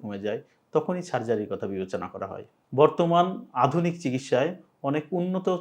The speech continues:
পদ্ধতি প্রচলিত, যেমন আর্থ্রোস্কোপি বা কিহোল সার্জারি। এর মাধ্যমে জোড়ার ছোট্ট ছিদ্র করে জোড়ার ভিতরে কাজ করা যায় এবং মারাত্মক ক্ষয় হয়ে যাওয়া জয়েন্টের জন্য জয়েন্ট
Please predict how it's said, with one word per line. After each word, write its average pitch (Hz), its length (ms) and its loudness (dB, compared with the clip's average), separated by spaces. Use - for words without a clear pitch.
পদ্ধতি 135 420 -6
প্রচলিত, 98 420 -8
যেমন 131 260 2
আর্থ্রোস্কোপি 123 600 -6
বা 110 100 4
কিহোল 175 320 6
সার্জারি। 95 420 -4
এর 139 200 4
মাধ্যমে 139 400 0
জোড়ার 143 300 6
ছোট্ট 160 220 4
ছিদ্র 135 240 0
করে 139 140 4
জোড়ার 131 300 6
ভিতরে 127 240 -4
কাজ 107 120 0
করা 98 200 0
যায় 92 160 -6
এবং 127 120 2
মারাত্মক 151 420 4
ক্ষয় 143 280 4
হয়ে 151 240 6
যাওয়া 123 200 4
জয়েন্টের 135 460 6
জন্য 120 200 2
জয়েন্ট 147 240 4